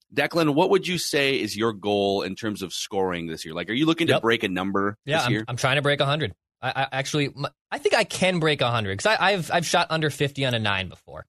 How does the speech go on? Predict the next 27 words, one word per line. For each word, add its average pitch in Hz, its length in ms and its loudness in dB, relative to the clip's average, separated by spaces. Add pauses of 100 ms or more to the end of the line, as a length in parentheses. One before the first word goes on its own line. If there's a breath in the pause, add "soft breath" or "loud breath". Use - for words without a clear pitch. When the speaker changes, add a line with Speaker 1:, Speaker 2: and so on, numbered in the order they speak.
(140)
Speaker 2:
and 98 180 -8
which 101 160 -6
is 92 180 -10 (140)
still 95 300 -8 (280)
not 107 180 -6
very 113 200 -2
good. 127 240 0 (140)
But 160 220 -4 (520)
I'm, 151 240 -2
my, 143 260 2
my 139 160 2
actual 180 360 2
goal 135 240 4
is 120 160 0
to 120 80 2
break 120 320 0 (160)
consecutively, 123 960 -2 (680)
keeping 147 400 0
my 127 120 2
score 127 240 -2
under 127 200 0
a 120 60 2
hundred 120 180 0
on 117 80 0
consecutive 113 520 -2
golf 98 240 -2
outings. - 360 -12